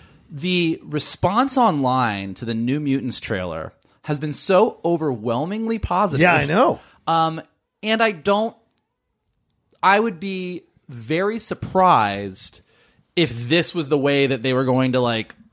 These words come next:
Speaker 1: th-, this was gonna be the way they were gonna lead in to, lean into mutants in
Speaker 2: Mm.
Speaker 1: phase four.
Speaker 2: Right, right, right.
Speaker 1: Like, I feel like this is just gonna be its own thing.
Speaker 2: Right.
Speaker 1: Um, and it's just coming out 'cause they had it. It was shot. We might as well bring this out. Um, but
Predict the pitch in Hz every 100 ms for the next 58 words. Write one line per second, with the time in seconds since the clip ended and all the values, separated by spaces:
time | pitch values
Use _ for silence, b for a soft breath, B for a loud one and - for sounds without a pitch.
0 | _ _ 135 147 180 165 160 160 147 147
1 | 143 139 131 131 127 123 151 143 143 135
2 | 120 - 135 165 175 160 156 135 139 131
3 | 123 117 - - 127 165 196 196 135 123
4 | - 151 127 110 135 127 117 120 165 160
5 | 170 165 - 208 233 240 160 165 160 185
6 | 151 165 - 170 156 147 156 156 143 135
7 | - 131 156 220 240 _ B B 120 -
8 | 147 151 147 139 - 151 131 - 175 202
9 | 190 170 131 - 135 127 - 233 143 135
10 | - 156 135 - 180 208 170 - 139 120
11 | 139 165 151 143 156 135 180 196 139 -
12 | B B B 151 151 147 139 - - 123
13 | - 170